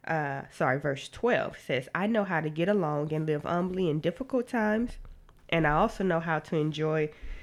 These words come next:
abundance and live in prosperity. In any and every circumstance, I have learned the secret of facing life."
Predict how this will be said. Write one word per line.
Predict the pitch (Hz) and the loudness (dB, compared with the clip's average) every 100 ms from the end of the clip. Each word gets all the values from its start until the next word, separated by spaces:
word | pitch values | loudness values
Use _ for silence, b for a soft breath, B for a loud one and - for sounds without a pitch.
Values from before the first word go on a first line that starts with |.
| b | b
abundance | 147 147 170 196 226 285 - | -4 0 4 4 2 0 0
and | - 156 156 | 2 2 2
live | 170 190 | 2 2
in | 175 175 | 0 0
prosperity. | - 165 156 - - - 147 139 139 135 | 0 0 0 0 -4 0 0 0 -4 -2
In | 160 151 | 2 2
any | - 226 277 330 170 | 6 6 6 4 0
and | 160 | 0
every | - 175 190 220 | 4 2 4 0
circumstance, | 220 - 262 285 - - 151 131 135 | 0 -2 -2 -2 -6 -4 -2 -2 -2
I | - | -2
have | 165 160 147 | 0 0 -2
learned | 151 160 185 156 143 | -2 0 2 2 0
the | 143 | -4
secret | - - 226 - 127 - | -6 -2 -2 -2 -8 -6
of | - 135 | -6 -6
facing | - 147 151 - 143 143 | 0 0 0 -2 -2 0
life." | 143 131 135 | 0 -2 -2